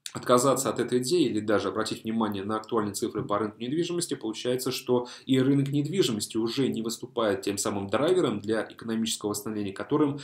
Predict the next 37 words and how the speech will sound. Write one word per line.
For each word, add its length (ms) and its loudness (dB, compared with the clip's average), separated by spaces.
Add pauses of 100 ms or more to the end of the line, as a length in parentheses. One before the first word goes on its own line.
(120)
выступал 760 2
ранее. 580 2 (240)
И 60 2
если 340 4
эта 120 -2
тенденция 540 2
продолжится, 1000 4
вкупе 340 -2
еще 220 0
с 100 -2
ослаблением 540 0
позиции 600 2 (120)
Брента, 560 2 (320)
э, 480 0 (480)
нефтяного 600 0
актива 300 2
по 140 0
стоимости, 420 -2
значит, 380 -2
на 120 -4
канадца 600 0
будет 280 -4
оказано 420 -2
еще 240 -2
большее 460 2
давление, 480 2
и 320 -4
это 200 0
позволит 500 0
нам 160 -4
добраться 460 -2
по 120 -18
паре 320 -2
U 60 -4
S 100 -6
D 120 -8
кат 360 -2